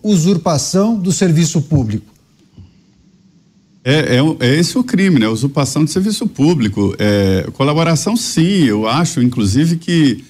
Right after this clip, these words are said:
Speaker 2: a polícia tem que se integrar à sociedade de uma maneira muito mais perfeita. Por aqui, o costume é de dar sinal de luz quando tem uma blitz, avisar. Uma vez me,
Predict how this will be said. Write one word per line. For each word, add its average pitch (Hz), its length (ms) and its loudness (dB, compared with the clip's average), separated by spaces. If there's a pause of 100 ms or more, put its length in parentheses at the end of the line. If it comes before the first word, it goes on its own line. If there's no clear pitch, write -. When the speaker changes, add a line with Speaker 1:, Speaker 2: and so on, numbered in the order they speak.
(260)
Speaker 2:
a 120 80 -10
polícia 147 400 0
tem 147 200 0
que 202 80 0
se - 120 -4
integrar 120 540 0
à 101 360 0
sociedade 110 720 -2
de 175 60 -4
uma 196 80 -4
maneira 175 300 0
muito 160 280 0
mais 185 180 -2
perfeita. 143 600 -2 (420)
Por 147 140 0
aqui, 175 480 0
o 127 180 2
costume 156 580 0
é 170 80 2
de 143 140 2
dar 123 480 0 (160)
sinal 135 400 0
de 117 120 2
luz 135 300 2
quando 123 280 0
tem 131 140 0
uma 117 180 2
blitz, 120 520 -2 (220)
avisar. 127 600 0
Uma 120 180 2
vez 127 220 0
me, 120 220 0